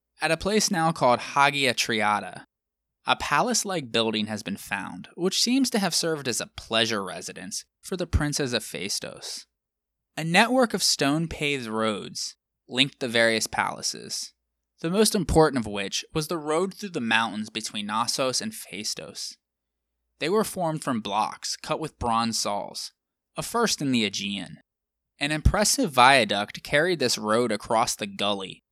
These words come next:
just south of the palace at Knossos, and it has been said that the road to the north,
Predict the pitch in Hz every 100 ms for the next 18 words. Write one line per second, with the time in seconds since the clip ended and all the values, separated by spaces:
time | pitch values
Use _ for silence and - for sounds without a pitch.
0 | _ _ 165 185 - 101 113 120 110 98
1 | - 104 104 - - 101 101 - 67 -
2 | - - _ _ _ - 143 180 190 190
3 | 160 143 143 165 123 113 110 123 - 113
4 | 107 104 71 - -